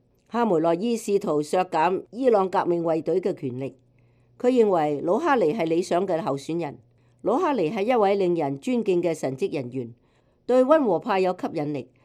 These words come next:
但忠於體制。好多指望魯哈尼競選諾言嘅人感到受到背叛。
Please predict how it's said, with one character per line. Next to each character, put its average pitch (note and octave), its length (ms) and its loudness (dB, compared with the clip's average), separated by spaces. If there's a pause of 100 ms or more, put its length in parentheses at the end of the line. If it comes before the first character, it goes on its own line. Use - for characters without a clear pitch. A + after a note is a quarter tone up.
(180)
但 F#3 260 2
忠 B3 200 2
於 A3+ 140 0
體 E3 200 -4
制。 B2+ 280 -6 (800)
好 F3 180 0
多 G#3+ 140 2
指 E3+ 240 -2
望 E3 240 2
魯 E3 220 0
哈 A3+ 180 0
尼 D3+ 180 2
競 F#3 180 0
選 F3+ 340 2
諾 F3+ 200 2
言 C#3 240 -4
嘅 E3 140 -2
人 C3+ 200 -4
感 E3 220 -4
到 E3+ 220 0
受 D3 260 -4
到 D#3 140 -4
背 D#3 240 -4
叛。 C3 280 -6